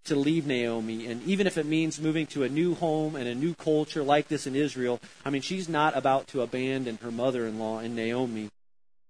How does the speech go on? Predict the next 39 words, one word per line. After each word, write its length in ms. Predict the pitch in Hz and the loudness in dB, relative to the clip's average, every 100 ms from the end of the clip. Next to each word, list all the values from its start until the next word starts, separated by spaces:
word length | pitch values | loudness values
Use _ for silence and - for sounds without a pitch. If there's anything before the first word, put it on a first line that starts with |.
| _ _ 139 | _ _ -6
In 100 | 135 | 0
Ruth 200 | 143 127 | 0 0
one 180 | 135 127 | -4 -4
sixteen, 680 | - 135 - 147 131 117 - _ - - _ - | -4 -6 -6 -6 -6 -6 -12 _ -20 -20 _ -2
Ruth 180 | 135 | -2
says, 240 | - 135 120 | 2 0 4
"Don't 220 | 156 151 | 2 4
urge 280 | 151 156 131 | 4 4 2
me." 220 | 131 120 123 - | -4 -4 -10 -8
She 140 | 143 | -4
says 240 | 147 139 | 0 0
this 180 | 143 135 | 0 -6
to 80 | 135 | -4
Naomi, 340 | 131 135 131 | 0 2 2
"Don't 220 | 127 156 165 | 2 0 4
urge 260 | 170 160 | 4 4
me 100 | 160 | 2
to 80 | 147 | 2
leave 280 | 143 160 160 | 4 4 4
you 140 | 175 | 2
or 80 | 156 | 2
to 80 | 139 | 0
turn 260 | - 160 | -2 -2
back 260 | 151 147 147 | 2 2 0
from 240 | - 127 | -4 -6
you. 200 | 127 120 123 _ - _ _ | -4 -6 -10 _ -20 _ _
Where 180 | 147 156 | 6 8
you 240 | 151 175 | 8 4
go, 240 | 175 165 165 | 4 6 6
I 220 | 151 156 | 8 6
will 260 | 147 135 127 | 6 2 2
go, 360 | 131 135 139 | 4 6 6
and 180 | 135 131 | 4 2
where 140 | 131 | 2
you 240 | 131 151 180 | 2 0 -4
stay, 400 | - 175 156 151 | -2 2 4 4
I 200 | 139 139 | 4 2
will 140 | 127 | 0
stay. 380 | 123 - 123 117 | -4 -8 -8 -10